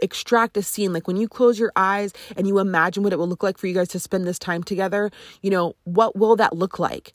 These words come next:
Share a scene from the experience with me. These four parts, the date and time, duration, objective, and scenery, must be outlined for a woman if you want to increase your chance of hearing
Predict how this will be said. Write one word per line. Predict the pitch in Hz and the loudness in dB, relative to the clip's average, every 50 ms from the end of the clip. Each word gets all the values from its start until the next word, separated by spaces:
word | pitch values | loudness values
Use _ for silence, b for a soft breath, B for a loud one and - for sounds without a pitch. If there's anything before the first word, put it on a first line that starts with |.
| _ _ | _ _
Share | - - - - - 220 226 233 - - | -10 -8 -2 2 2 4 4 4 4 2
a | 180 196 175 | -2 -4 -4
scene | - - - - - 247 247 208 175 160 170 | -4 -6 -6 -2 0 0 2 2 0 -2 -4
from | - - 185 | -4 -4 -4
the | 180 175 | -4 -4
experience | 156 - - - 170 165 160 151 - - | -6 -6 -6 -4 -4 -4 -4 -6 -4 -2
with | 165 170 - - | -2 -2 -2 -4
me. | 135 - - B B B B B B 170 | -8 -10 -10 B B B B B B -6
These | 180 208 233 277 269 - | -2 0 0 0 -2 -4
four | - - 240 240 254 277 302 | -4 0 2 2 4 2 0
parts, | - - - 208 165 175 - - - | -2 -2 -2 -2 0 -2 -4 -8 -10
the | - 175 | -8 -6
date | 156 190 175 - | -2 -2 -2 -2
and | - 240 | -2 -4
time, | - 220 185 190 196 202 202 190 _ _ _ _ _ _ _ - 175 | -2 -2 -2 -2 -4 -4 -8 -10 _ _ _ _ _ _ _ -6 -2
duration, | 185 202 196 185 175 175 - - 165 165 175 180 - _ _ _ _ _ _ - | 0 2 2 0 -2 -4 -4 -6 -6 -8 -8 -12 -16 _ _ _ _ _ _ -8
objective, | 185 147 - - 190 202 _ - 240 247 247 - - - _ b b b b b b b b b | -8 -4 -2 0 0 0 _ 0 0 0 -2 -4 -8 -20 _ b b b b b b b b b
and | 190 180 - | -6 -6 -6
scenery, | - - 262 277 254 196 170 165 170 170 175 - b b b b b b b b | -4 -2 0 0 2 0 0 -2 -4 -6 -10 -12 b b b b b b b b
must | 170 175 180 190 202 220 254 294 285 - - - - - _ | -6 -4 -2 0 0 0 0 0 -4 -8 -12 -14 -16 -12 _
be | - 202 196 202 202 202 - - | -4 -4 -2 -2 -2 -4 -4 -4
outlined | 185 185 180 - - 175 170 165 170 175 170 | -2 -2 -2 -2 -4 -4 -4 -4 -6 -6 -8
for | - - - - 185 185 190 | -10 -14 -6 -2 0 2 2
a | 208 | 2
woman | 220 220 190 165 165 151 - - 180 - B B B B B | 2 2 0 -2 -4 -6 -8 -8 -12 -14 B B B B B
if | 202 185 - | -8 -6 -4
you | 196 175 | -4 -2
want | 165 180 196 202 202 - | -2 -2 -2 -4 -4 -2
to | - 233 | -2 0
increase | 233 226 - - - 170 175 - - | 0 -2 -2 -4 -6 -6 -6 -4 -4
your | 185 185 | -4 -4
chance | - - 175 165 165 - | -4 -4 -6 -6 -6 -6
of | 208 185 | -8 -8
hearing | - - - 165 151 147 156 160 160 156 | -8 -8 -8 -8 -8 -6 -8 -8 -10 -12